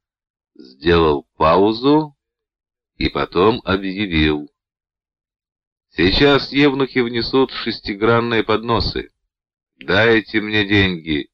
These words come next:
ибо я помог вам всем заработать много денег. И мне можно верить. Дайте мне, как положено, согласно нашему обычаю,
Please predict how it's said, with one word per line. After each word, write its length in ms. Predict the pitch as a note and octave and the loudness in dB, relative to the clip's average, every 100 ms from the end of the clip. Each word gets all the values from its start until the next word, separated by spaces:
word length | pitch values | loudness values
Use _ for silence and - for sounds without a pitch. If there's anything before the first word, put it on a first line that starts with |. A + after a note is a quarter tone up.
| _ | _
ибо 280 | D#2+ E2 F2+ | -6 0 0
я 140 | F#2 | 2
помог 360 | F2+ F#2 F#2 F2+ | 0 -2 -2 -2
вам 200 | F2+ F2 | -4 -4
всем 340 | - F#2 E2+ | -4 -4 -2
заработать 720 | E2+ F2+ E2+ F2+ E2+ F2+ - | 0 0 2 0 0 -2 -6
много 400 | E2+ F2+ E2 F2 | -8 -6 -2 -2
денег. 420 | E2 F2 E2 D#2+ - - _ _ _ _ _ _ _ _ _ _ _ - | 2 2 2 -2 -4 -20 _ _ _ _ _ _ _ _ _ _ _ -8
И 100 | D2 | -4
мне 160 | E2+ A2 | -2 0
можно 400 | A2 A#2 G#2 A2+ | 2 2 2 0
верить. 580 | G2+ G2 F#2+ F2 - _ _ _ _ _ _ _ | 4 4 4 0 -8 _ _ _ _ _ _ _
Дайте 520 | E2 G2+ A2+ G#2 G#2 | -2 2 2 2 -2
мне, 220 | G#2 G#2+ | -2 -2
как 160 | G2 F#2+ | -2 -2
положено, 500 | G2+ G#2 G2+ G2+ G2 | 2 2 2 -2 -4
согласно 640 | F#2+ F#2 F#2+ G2+ F#2+ G2 | -2 0 2 2 2 -2
нашему 420 | F#2+ F#2+ F#2 G2 | -4 -2 -2 -2
обычаю, 680 | F#2+ F2+ G2 G2 G#2 G2 F#2+ | -2 2 0 0 -2 0 -2